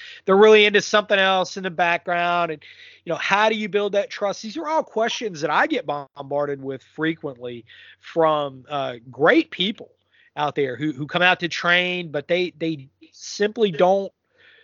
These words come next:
they don't quite get it, or they at least need that voice that, that is helping them. And I think that your book is, is critical in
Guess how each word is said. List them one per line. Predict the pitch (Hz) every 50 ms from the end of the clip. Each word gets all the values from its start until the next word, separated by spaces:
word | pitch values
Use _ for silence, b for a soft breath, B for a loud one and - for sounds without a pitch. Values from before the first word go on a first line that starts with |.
| b b b b
they | -
don't | 160 143 202 226 254 226
quite | 190 - 226 233 233 196 156
get | - 202 202 196
it, | 202 202 - -
or | 185 190 190
they | 175 180 175 170 170
at | 165
least | 165 185 196 196 196 175 - -
need | 170 170 180 190 196 175
that | 185 175 165 139
voice | 135 139 147 147 139 123 117 - - - - - -
that, | 165 151 147 147 147 131
that | 147 143 139
is | 135 -
helping | - 165 151 143 - 139
them. | 131 135
And | 135 135 151 165
I | 180
think | 185 - 220 220 190
that | 202 165
your | 156 175 185
book | 160 147 143 180 185 175 -
is, | 160 147 143 127 -
is | - 156 135 -
critical | - - 214 226 247 240 - 196 165
in | 147 139 139